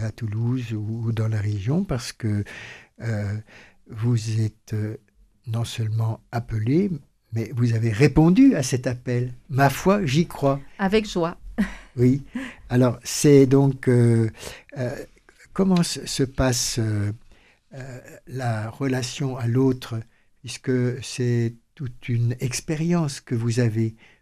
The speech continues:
Speaker 1: Vous pourriez peut-être donner l'un ou l'autre exemple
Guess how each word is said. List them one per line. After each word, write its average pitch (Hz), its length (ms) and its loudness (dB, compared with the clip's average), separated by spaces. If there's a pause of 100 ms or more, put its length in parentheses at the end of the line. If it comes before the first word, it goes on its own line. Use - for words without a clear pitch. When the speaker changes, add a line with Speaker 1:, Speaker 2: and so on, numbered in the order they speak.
(140)
Speaker 1:
Vous 117 80 -6
pourriez 120 420 0
peut-être 120 400 -6
donner 117 340 -2
l'un 117 220 0
ou 120 100 0
l'autre 127 400 -4
exemple 123 680 -4